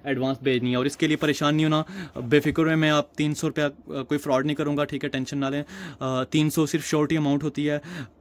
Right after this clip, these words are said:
कोरियर वाले जो होते हैं ना, अक्सर वो पार्सल लेके नहीं जाते, अ, कस्टमर के पास और हमें कहते हैं कस्टमर ने मना कर दिया लेने से।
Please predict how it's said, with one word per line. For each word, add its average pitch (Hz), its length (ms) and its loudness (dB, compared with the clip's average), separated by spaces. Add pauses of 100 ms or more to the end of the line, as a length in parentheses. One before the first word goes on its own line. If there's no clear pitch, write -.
(160)
कोरियर 185 340 10
वाले 160 340 6
जो 151 200 0
होते 147 160 0
हैं 160 40 4
ना, 165 60 2
अक्सर 175 340 0
वो 165 100 2
पार्सल 151 320 0
लेके 143 320 4
नहीं 156 200 4
जाते, 156 300 0 (100)
अ, 143 100 -4
कस्टमर 143 360 -4
के 139 100 -6
पास - 200 0
और 147 60 -2
हमें 139 200 2
कहते 143 240 -2
हैं 139 80 -2
कस्टमर 139 240 -4
ने 143 100 0
मना 139 200 4
कर 117 120 -6
दिया 113 160 -4
लेने 107 140 -6
से। 113 140 -12